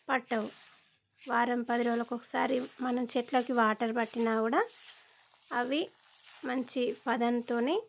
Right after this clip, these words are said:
ఇంకా ఎండిపోకుండా హెల్దీగా, ఆరోగ్యంగా ఉంటాయి. ఈ సమ్మర్ వస్తే మనకే, మనమే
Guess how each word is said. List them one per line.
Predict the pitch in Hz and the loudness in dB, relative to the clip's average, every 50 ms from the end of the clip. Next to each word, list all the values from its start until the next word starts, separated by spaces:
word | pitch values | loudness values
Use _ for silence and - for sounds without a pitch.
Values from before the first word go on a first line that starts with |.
| - - - - - - - 285 | -10 -20 -20 -20 -20 -16 -12 -10
ఇంకా | 240 233 - 240 240 240 240 240 - - - - - _ _ _ _ _ - - - - - - - - - - - - - 285 277 | -8 -4 -2 0 2 2 2 0 0 -4 -10 -20 -20 _ _ _ _ _ -20 -20 -20 -20 -20 -20 -20 -20 -20 -20 -20 -14 -8 -2 0
ఎండిపోకుండా | 277 262 262 269 269 302 277 269 269 - 285 262 262 262 277 311 320 - | 0 2 2 2 2 2 2 2 2 0 -2 0 0 0 0 0 0 2
హెల్దీగా, | 294 262 254 254 240 247 254 247 247 285 311 - - 233 | 2 2 2 2 2 2 2 4 4 2 2 4 6 6
ఆరోగ్యంగా | 233 240 240 240 220 208 240 240 233 226 233 254 285 262 | 6 6 6 4 2 2 2 2 2 2 2 2 2 2
ఉంటాయి. | 233 214 208 220 208 208 - - _ _ _ _ _ _ _ - - - - _ _ _ - - - - _ _ _ - - - - - - - _ _ _ _ _ _ _ - _ - - - - _ _ | 2 0 -2 -4 -6 -6 -8 -14 _ _ _ _ _ _ _ -20 -20 -20 -20 _ _ _ -20 -20 -20 -20 _ _ _ -20 -20 -20 -20 -20 -20 -20 _ _ _ _ _ _ _ -20 _ -20 -20 -20 -20 _ _
ఈ | 302 254 - | -16 -10 -4
సమ్మర్ | - 233 233 240 240 262 302 302 294 | -2 0 2 2 2 4 4 4 4
వస్తే | 277 - - - 302 285 285 277 254 233 | 2 0 -2 0 2 4 4 4 4 2
మనకే, | 226 226 233 233 - - 269 269 277 269 254 226 226 | 2 2 0 0 -2 -2 2 4 4 4 4 4 2
మనమే | 226 214 226 240 262 320 | 2 2 2 2 2 2